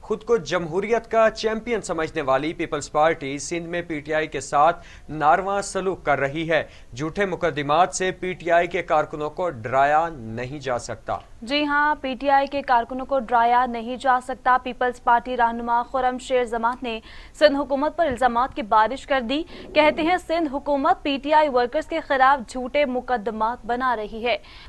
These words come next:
Speaker 2: खुद को जमहूरियत का चैंपियन समझने वाली पीपल्स पार्टी सिंध में पीटीआई के साथ नारवा सलूक कर रही है।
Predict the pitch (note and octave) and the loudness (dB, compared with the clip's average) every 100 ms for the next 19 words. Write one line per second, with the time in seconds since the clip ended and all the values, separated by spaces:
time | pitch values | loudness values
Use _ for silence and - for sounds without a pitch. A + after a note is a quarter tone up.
0 | - E4 F4+ F4 F4+ C#4+ B3+ B3+ C4 D4 | -2 -2 0 -2 0 2 0 0 -2 -4
1 | D4 D4+ D4+ C4 A3+ - C#4 C#4 A#3+ A#3 | -2 0 0 0 -2 -2 -2 -2 -4 -4
2 | A#3 B3+ A3+ A3 A3+ A#3 A#3+ A#3+ - A#3+ | -6 0 2 2 -2 -4 -2 -4 2 4
3 | A#3+ B3 C4+ C4+ C4+ C#4 C#4+ D#4 C#4+ C#4+ | 4 0 -6 -4 -2 -2 -2 -2 -4 -2
4 | D#4+ D4+ D4 C#4+ D#4+ C#4 A3 - - - | 0 0 -2 0 6 6 6 -2 -18 -8
5 | A#3 B3 B3 B3+ B3+ C#4+ C#4 C4 A#3+ B3+ | 2 6 8 8 4 2 2 0 0 -4
6 | - C4 A3 G#3 G#3 A3+ A#3 | -2 -2 -2 -6 -6 0 0